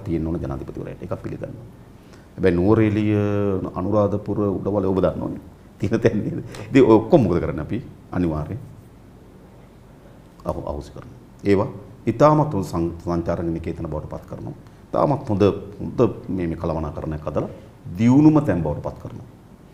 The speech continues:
හිටපු ජනාධිපතිතුරු බලා ගන්න එක නතර කරනවා. ඒගොල්ලන්ට ගෙවල් දෙන්නේ නැහැ, වාහන දෙන්නේ නැහැ.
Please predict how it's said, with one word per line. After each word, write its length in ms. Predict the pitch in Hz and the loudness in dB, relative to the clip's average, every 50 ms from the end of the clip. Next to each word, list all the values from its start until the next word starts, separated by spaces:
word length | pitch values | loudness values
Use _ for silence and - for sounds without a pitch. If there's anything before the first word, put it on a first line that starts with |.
| - - - - - - - - - - | -20 -20 -20 -20 -20 -20 -20 -20 -6 -4
හිටපු 200 | 127 123 156 123 | 4 4 6 6
ජනාධිපතිතුරු 500 | 113 123 117 117 113 117 110 - - 107 | 8 8 8 8 6 4 0 0 0 2
බලා 180 | 98 95 92 90 | 4 6 6 4
ගන්න 140 | 90 90 90 | 4 2 0
එක 80 | 82 | -2
නතර 200 | 85 80 - - | -2 -4 -6 -8
කරනවා. 260 | 65 - - - - - - - - - - - - - - - - - - - - - | -10 -12 -12 -14 -18 -20 -20 -20 -20 -20 -20 -20 -20 -20 -20 -20 -20 -20 -20 -20 -20 -16
ඒගොල්ලන්ට 340 | - - 87 90 85 85 76 | -8 -4 -2 -2 0 0 2
ගෙවල් 240 | 87 85 90 90 85 | 4 6 6 6 6
දෙන්නේ 220 | 80 87 78 78 78 | 4 2 0 0 -2
නැහැ, 180 | 78 73 71 | -4 -6 -4
වාහන 300 | 73 85 90 92 92 95 | -2 0 2 2 2 2
දෙන්නේ 280 | 95 80 85 76 76 76 | 0 0 -2 -2 -4 -6
නැහැ. 160 | 73 73 | -8 -12